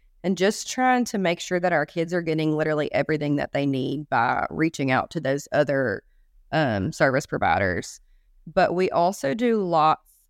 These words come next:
and lots of outreach through the schools. Um, we hand out muffins at the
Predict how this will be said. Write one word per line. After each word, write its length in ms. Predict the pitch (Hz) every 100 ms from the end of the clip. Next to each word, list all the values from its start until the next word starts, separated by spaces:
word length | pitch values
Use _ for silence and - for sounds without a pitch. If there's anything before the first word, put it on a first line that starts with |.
| -
and 180 | 180 160
lots 300 | 156 160 170
of 120 | 160
outreach 680 | 95 147 - 165 160 - - -
through 520 | 170 156 151 156 156
the 100 | 156
schools. 760 | - - 160 170 202 311 320 - _ _ _ _ -
Um, 560 | 196 175 156 139 170 - _ _ _
we 380 | 175 185 180 175
hand 320 | 180 165 170
out 360 | 156 147 143 -
muffins 440 | 160 151 151 147 -
at 80 |
the 80 | -